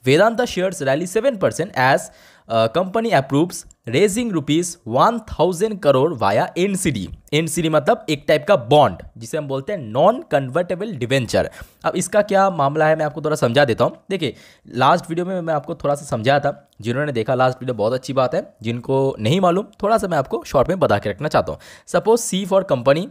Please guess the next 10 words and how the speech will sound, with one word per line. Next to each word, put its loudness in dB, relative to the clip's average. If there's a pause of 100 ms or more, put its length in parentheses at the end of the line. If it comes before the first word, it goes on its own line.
(120)
ये 0
को-, -10
कोई 2
कंपनी 0
है, 0 (300)
इसको 0
करना 0
है 0
फंड -2
रेजिंग, 0